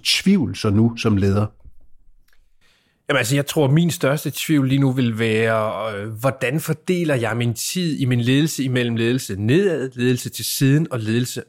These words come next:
Speaker 2: opad? Øh, det kunne jeg godt tænke mig også at være lidt mere bevidst om, og være lidt mere professionaliseret omkring, fordi dagene har det jo med at gå med travlhed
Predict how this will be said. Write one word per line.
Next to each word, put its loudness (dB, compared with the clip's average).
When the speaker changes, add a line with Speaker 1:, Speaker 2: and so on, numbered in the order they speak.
Speaker 2:
opad? -6
Øh, 2
det 2
kunne 4
jeg 2
godt -2
tænke -4
mig 0
også -2
at -6
være 2
lidt -2
mere 0
bevidst -2
om, -2
og -2
være 0
lidt -6
mere -2
professionaliseret -4
omkring, -4
fordi 0
dagene 2
har -2
det -6
jo -4
med -2
at -10
gå 0
med -2
travlhed -4